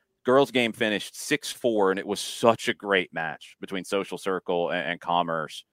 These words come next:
One of the most fun games I, I've had to call in a long, long time. It's not just because they scored goals,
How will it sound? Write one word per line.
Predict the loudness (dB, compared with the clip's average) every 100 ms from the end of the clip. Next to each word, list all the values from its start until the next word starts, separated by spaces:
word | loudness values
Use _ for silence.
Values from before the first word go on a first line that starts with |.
| _ _
One | 4 6 8
of |
the | 8
most | 6 6 4
fun | 2 2
games | 0 0 0
I, | 2 0
I've | 0
had | 0
to | -2
call | 0 0
in | 0
a |
long, | 0 4 4 4
long | 0 -2 -2
time. | -4 -4
It's | -4
not | -4
just | -4 -12
because | -8 -6
they | -6
scored | -10 -12 -8
goals, | -8 -8 -12